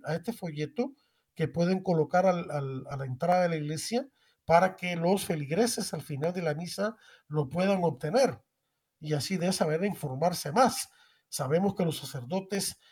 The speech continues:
tienen mucho trabajo y no pueden hacer toda la impe-, investigación, pero este, este, este sencillo folleto de dos páginas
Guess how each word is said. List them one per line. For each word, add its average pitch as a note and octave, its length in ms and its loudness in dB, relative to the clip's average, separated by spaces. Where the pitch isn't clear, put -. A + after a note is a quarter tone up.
tienen F#3 320 -2
mucho G#3+ 300 -4
trabajo E3+ 760 2
y D3+ 120 -4
no D#3 140 2
pueden F#3 220 0
hacer E3 220 -2
toda G3 260 2
la F#3+ 60 0
impe-, - 300 -6
investigación, C#3+ 840 -4
pero C#3+ 220 -4
este, G#3+ 400 -4
este, G3 280 -2
este G3 260 -4
sencillo A3+ 580 -2
folleto F#3 460 -4
de D3+ 80 0
dos E3 200 0
páginas G#3 720 0